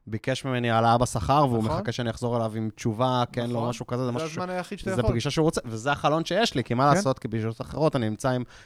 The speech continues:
Speaker 1: אנשים אחרים שגם הלו"ז שלהם עמוס, ולך תזיז את הפגישות
Speaker 2: נכון.
Speaker 1: האחרות, אז אתה תוקע את זה, מתי ש-,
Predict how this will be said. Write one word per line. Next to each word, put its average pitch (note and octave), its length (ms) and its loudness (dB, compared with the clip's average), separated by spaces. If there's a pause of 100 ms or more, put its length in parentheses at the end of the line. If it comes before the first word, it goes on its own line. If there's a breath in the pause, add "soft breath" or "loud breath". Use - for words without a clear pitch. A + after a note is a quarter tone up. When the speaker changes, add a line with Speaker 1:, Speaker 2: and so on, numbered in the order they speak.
(120 soft breath)
Speaker 1:
אנשים A#2+ 260 -4
אחרים D3 240 2
שגם C3+ 220 6
הלו"ז D#3 240 10
שלהם E3 320 6
עמוס, C#3+ 300 -2
ולך B2+ 160 0
תזיז B2+ 240 -4
את - 80 -12
הפגישות A#2 340 -6
Speaker 2:
נכון. - 20 2
Speaker 1:
האחרות, E3 320 4
אז G3+ 60 -6
אתה - 100 -14
תוקע A#3 280 -2
את F#3 80 0
זה, B2 60 -4
מתי A#2 180 -6
ש-, - 100 -12